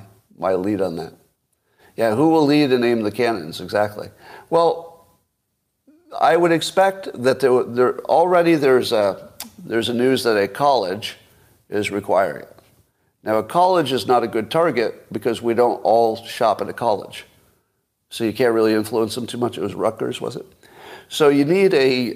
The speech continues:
a for-profit entity. You're probably gonna hear of some for-profit entity that w-, wants to go first, somewhat voluntarily.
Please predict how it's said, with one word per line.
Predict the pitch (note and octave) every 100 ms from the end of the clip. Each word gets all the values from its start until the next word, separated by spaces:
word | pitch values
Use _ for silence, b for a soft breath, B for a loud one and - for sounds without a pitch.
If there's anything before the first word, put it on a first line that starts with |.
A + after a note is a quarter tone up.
| -
a | A2+
for-profit | G2 - C#3+ C3+ C3+ C3+ B2+ B2 F#2
entity. | A2 G#2 F2+ C2+ - _ _ _ _ _ _ _ -
You're | B2
probably | B2 - F#3+ G3+ G3
gonna | D#3+ D3+
hear | C#3+ D3+ D3
of | A2+
some | - C#3 C#3+ D3
for-profit | - C3+ B2 B2 A2+ A2+ G#2+
entity | G#2+ - F#2 G#2
that | F#2 F#2+ E2+
w-, | E2+ -
wants | G#2+ G#2+ -
to | A2
go | G#2+ G2+
first, | - G#2 A2+ - - -
somewhat | - G#2+ G#2 E2
voluntarily. | F#2+ G2+ F#2+ G2+ F#2+ G2+ C3+